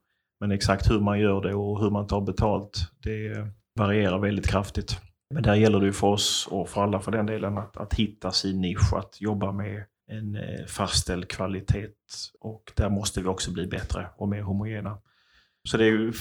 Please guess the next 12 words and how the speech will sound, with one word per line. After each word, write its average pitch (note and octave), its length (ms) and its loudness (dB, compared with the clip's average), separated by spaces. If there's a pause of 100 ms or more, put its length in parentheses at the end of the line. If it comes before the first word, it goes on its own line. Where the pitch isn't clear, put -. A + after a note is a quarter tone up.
(180)
på C3 120 8
ett A#2+ 120 6
sätt B2 120 2
stora A2+ 280 6
frågetecken, A2 720 6
men, A2+ 200 4
eller G#2+ 340 4
frågor A2 420 8
att G#2+ 60 6
hantera, G#2+ 480 6
men, G#2+ 280 2
eh, G#2+ 160 6